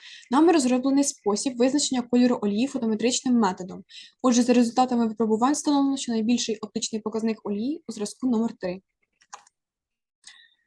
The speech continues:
Нами вперше розроблений спосіб визначення кислотного числа олії за використання спиртово-бензольної суміші у міліграмах натрію H.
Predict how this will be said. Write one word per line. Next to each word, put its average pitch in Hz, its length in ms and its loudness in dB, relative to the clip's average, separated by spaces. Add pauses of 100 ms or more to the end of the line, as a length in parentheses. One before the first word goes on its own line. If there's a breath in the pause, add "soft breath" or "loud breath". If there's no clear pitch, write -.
(120)
Нами 320 180 4
вперше 277 340 2
розроблений 247 480 4
спосіб 277 380 0
визначення 269 400 2
кислотного 277 460 2
числа 285 340 0
олії 214 340 2
за 311 80 2
використання 240 520 0
спиртово-бензольної 220 920 0
суміші 285 500 -2
у 233 60 -2
міліграмах 220 560 2
натрію 208 340 -2
H. 170 180 -2